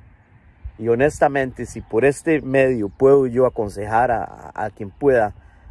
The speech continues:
lo hago con mucho cariño. No se involucren en esas relaciones y si está en esa relación ya por, por A o por B,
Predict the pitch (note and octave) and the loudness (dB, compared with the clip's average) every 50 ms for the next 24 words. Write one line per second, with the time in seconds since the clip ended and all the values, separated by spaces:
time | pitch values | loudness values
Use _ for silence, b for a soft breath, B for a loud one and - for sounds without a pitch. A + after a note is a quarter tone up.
0 | B B B B B B _ _ - A2 A#2 B2 B2 B2 A2+ - G#2 F#2+ G2 G2 | B B B B B B _ _ 0 4 4 4 4 2 -2 -6 -6 -4 -4 -8
1 | G2 - - - F#2 F2+ F2+ - - - - - - A#2+ C3+ C#3+ D3 C#3+ B2 - | -8 -10 -14 -18 -18 -16 -16 -18 -18 -16 -14 -8 0 2 4 4 4 2 0 -4
2 | - - B2 B2 B2 A2 F#2+ G2+ A#2 C#3 C#3+ C3+ D3+ D3 C3 A#2 A2 A2+ A#2 A2+ | -4 -2 -2 -2 -2 -2 -4 -2 0 0 -2 0 -2 -2 -2 -2 -2 -4 -4 -2
3 | C3 A2+ G#2 G#2 G#2 G2+ F#2+ C#3+ D#3+ F3 F3 E3 C#3 A#2+ C#3 B2 - C#3 C3 - | -4 -4 -2 -2 -2 -2 -2 0 0 0 0 -2 -4 -6 -8 -8 -6 -8 -8 0
4 | - F3 F3+ F#3 F3+ F3+ F3+ E3 F#3 E3 D#3+ D#3 C#3+ C3 C3 - F3 F3 E3+ D3+ | 2 2 2 2 -2 -4 -6 -2 -2 0 2 2 2 2 0 0 -2 -4 0 2
5 | D#3+ E3+ F3 - - A#2+ A2 G2 F2 - _ _ b b b b b b b b | 2 2 2 0 -4 -4 -6 -6 -6 -14 _ _ b b b b b b b b
6 | b _ - F#2 A#2 C#3 D#3+ D3+ E3 D3+ C3 C#3+ D3 D#3 | b _ -2 2 4 4 2 2 -2 0 2 2 2 2